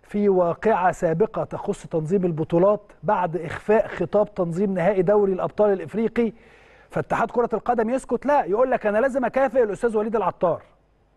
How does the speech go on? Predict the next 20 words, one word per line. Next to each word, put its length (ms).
ولازم 420
أكافئ 500
نفس 340
الإدارة 420
التنفيذية". 720
ليه؟ 360
لأن 220
هم 260
الحقيقة 400
بيعملوا 360
كل 200
حاجة 240
صح، 480
وديهم 500
تنظيم 480
هذه 320
البطولة. 460
وأنا 240
هنا 120
الحقيقة 440